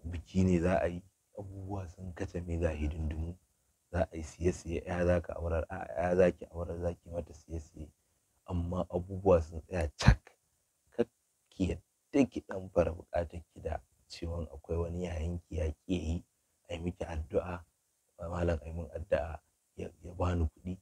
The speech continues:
ko akwai wani waye. A'a, zo buga jalabi. In yayan naki ne, Allah ya bankaɗo shi ya zo ya kawo miki. Idan ma waye daga can wata ƙasa ma, Allah, Allah yana da sababai,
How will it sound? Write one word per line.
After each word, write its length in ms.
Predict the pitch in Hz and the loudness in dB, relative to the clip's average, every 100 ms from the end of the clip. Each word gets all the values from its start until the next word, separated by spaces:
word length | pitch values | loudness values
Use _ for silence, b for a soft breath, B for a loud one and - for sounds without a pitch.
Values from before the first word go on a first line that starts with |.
| _ _ | _ _
ko 120 | - - | -2 -2
akwai 300 | 87 - 90 | -2 2 4
wani 180 | 92 | 4
waye. 240 | 90 85 82 | 2 0 -2
A'a, 440 | - 95 - - - - | 0 -2 0 -6 -8 -10
zo 340 | 87 98 107 - _ | 2 6 6 4 _
buga 240 | 92 85 85 | -4 0 4
jalabi. 540 | 98 107 85 80 82 _ _ _ _ - | 8 10 8 4 -8 _ _ _ _ 4
In 320 | 120 123 123 | 6 8 8
yayan 380 | 110 92 101 92 | 8 10 8 8
naki 300 | 92 92 85 | 2 0 -2
ne, 120 | 85 | -6
Allah 340 | - 95 104 85 | -6 -6 -2 -2
ya 60 | 85 | 2
bankaɗo 540 | 107 101 - - 110 98 | 4 4 4 -2 0 0
shi 140 | 90 | 0
ya 80 | 80 | -2
zo 100 | 87 | 0
ya 100 | 82 | -2
kawo 280 | - 80 80 | -2 -6 -4
miki. 120 | 80 _ _ _ _ _ _ | -6 _ _ _ _ _ _
Idan 360 | 110 104 127 131 | 0 4 6 8
ma 160 | 127 127 | 10 12
waye 380 | 120 101 107 101 | 12 12 10 8
daga 220 | 82 - - | 8 0 4
can 240 | 113 120 | 8 8
wata 200 | 117 - | 8 4
ƙasa 340 | - - 110 107 | 2 4 4 2
ma, 120 | 110 | 0
Allah, 280 | - - - - _ - | -4 -2 -4 -6 _ -8
Allah 220 | - - | 0 2
yana 240 | 95 92 85 | 2 0 -4
da 140 | - - _ _ | -6 -10 _ _
sababai, 540 | - 82 82 82 98 | 0 0 0 -2 -2